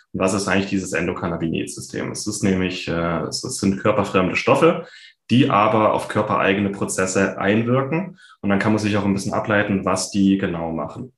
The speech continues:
Und zwar haben wir verschiedene Hormonachsen und verschiedene Hormonsysteme in unserem Körper, genauso wie die Schilddrüsenachse ein eigenes System bildet,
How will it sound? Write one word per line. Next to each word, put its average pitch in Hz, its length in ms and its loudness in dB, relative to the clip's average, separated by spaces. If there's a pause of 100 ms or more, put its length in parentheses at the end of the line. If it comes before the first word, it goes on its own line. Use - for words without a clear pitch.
Und 85 200 -8
zwar 104 300 4
haben 107 160 4
wir 98 120 6
verschiedene 95 520 2
Hormonachsen 117 640 0
und 98 80 -2
verschiedene 98 400 -4
Hormonsysteme 95 720 2
in 147 80 2
unserem 123 360 -2
Körper, 123 520 2 (260)
genauso 101 320 -2
wie 98 80 2
die - 100 -4
Schilddrüsenachse - 760 -2
ein 98 100 0
eigenes 101 380 0
System 107 380 0
bildet, 104 440 2